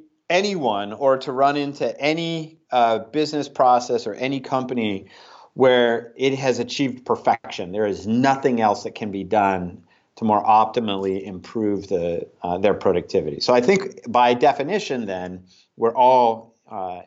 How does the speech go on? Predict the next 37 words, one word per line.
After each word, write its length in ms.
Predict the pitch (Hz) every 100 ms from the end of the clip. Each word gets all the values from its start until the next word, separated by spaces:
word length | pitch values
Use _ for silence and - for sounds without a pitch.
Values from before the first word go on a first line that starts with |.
| _
time 280 | - 117 113
wasters. 600 | 73 - - - - - _ - _ _
But, 580 | - 127 120 123 - - -
uh, 380 | 123 110 104 104
you 120 | 135
know, 60 | 127
I, 180 | 110 110
I, 100 | 127
to 280 | 113 107 - -
make 180 | 135
it 60 | 131
a 40 |
little 140 | 117 139
bit 180 | 131 120
more 140 | 117
meaningful 480 | 107 165 160 127 107
and, 140 | 101
and 140 | 101 92
pragmatic, 460 | 117 117 185 113
in, 100 | 117
in 400 | 107 127 123 120
today's 340 | 113 139 160 147
day 140 | 139
and 80 | 123
age, 340 | 139 123 - -
you 100 | -
know, 60 | 110
technology 840 | - 135 131 131 170 165 127 113
is 360 | 110 110 101 95
evolving 540 | 110 92 110 135 139 117
in 140 | 101
ways 420 | 95 92 92 92
where, 360 | 113 92 85 - - _ _ _ _ _ _ - - -
um, 300 | 98 90 78
yes, 360 | 139 135 - -
we 100 | 113
get 400 | 113 117 113